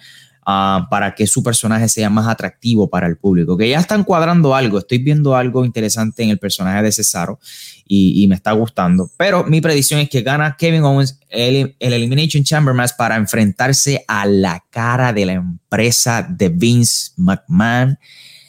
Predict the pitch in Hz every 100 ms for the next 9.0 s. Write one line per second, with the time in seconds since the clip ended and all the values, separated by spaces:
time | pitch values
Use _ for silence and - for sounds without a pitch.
0 | _ _ _ _ _ - 101 92 - 95
1 | - 110 139 135 - 139 123 110 104 160
2 | 151 127 113 120 120 - - - 101 101
3 | 98 95 95 - _ _ _ _ _ _
4 | _ _ - - 180 170 233 226 202 190
5 | 185 - 147 147 135 175 185 165 147 139
6 | 147 139 139 143 127 117 120 - 107 110
7 | 127 120 123 123 127 117 120 120 117 117
8 | 110 98 98 - 95 90 - - 156